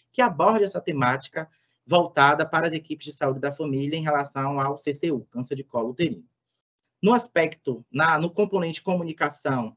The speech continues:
nós observamos uma polarização municipal quando nós falamos de implantação das tecnologias de comunicação para o registro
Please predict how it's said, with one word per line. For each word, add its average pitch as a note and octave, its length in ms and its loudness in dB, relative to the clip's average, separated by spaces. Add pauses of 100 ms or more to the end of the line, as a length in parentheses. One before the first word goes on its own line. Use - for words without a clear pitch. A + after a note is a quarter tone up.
(140)
nós D#3+ 240 -2
observamos C3+ 960 -4
uma D3+ 360 -4 (140)
polarização D#3+ 1000 2
municipal D3 840 -2 (360)
quando D#3+ 220 -2
nós D#3 200 0
falamos C3+ 380 0
de D3+ 80 -6
implantação F#3 720 -2
das F#3 160 -2
tecnologias C#3+ 680 -2
de C#3 80 -10
comunicação C3+ 760 -6
para D3+ 200 4
o - 20 -2
registro D3+ 720 -6